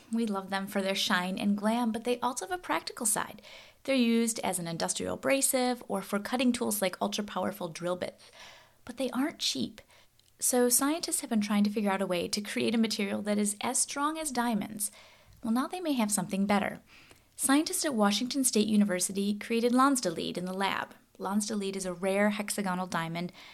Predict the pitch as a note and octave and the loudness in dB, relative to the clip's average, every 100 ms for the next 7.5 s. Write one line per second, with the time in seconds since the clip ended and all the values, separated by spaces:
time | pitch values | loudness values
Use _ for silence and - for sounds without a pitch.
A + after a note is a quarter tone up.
0 | - A3 A#3+ - A#3+ B3 A#3+ - A#3 B3+ | -4 2 2 2 2 2 2 0 0 2
1 | D#4 G3+ F3 - - - F#3+ G3+ G#3 - | 2 0 -2 -6 -8 -8 -4 -4 -4 -6
2 | - - - G4 D4 C#4+ - A#3+ A#3+ G#3 | -6 -8 -8 -8 -6 -6 -2 -2 -2 -2
3 | G#3 F3 D#3 - F#3+ F#3 F3+ F3 E3+ F3 | 0 -2 -4 -6 -6 -4 -4 -4 -6 -6
4 | F3 - - - - _ _ _ _ _ | -4 -6 -6 -14 -20 _ _ _ _ _
5 | A#3+ A#3+ G#3+ A#3 C4 D#4+ B3 G#3+ G3+ G#3 | -6 -4 -4 -2 -2 0 2 4 4 2
6 | F3+ F3+ F#3 - G3+ A3+ A3+ G#3 G#3 G#3 | -2 -4 -4 2 6 8 6 4 4 4
7 | F3 - - - - | 0 -2 0 -2 -4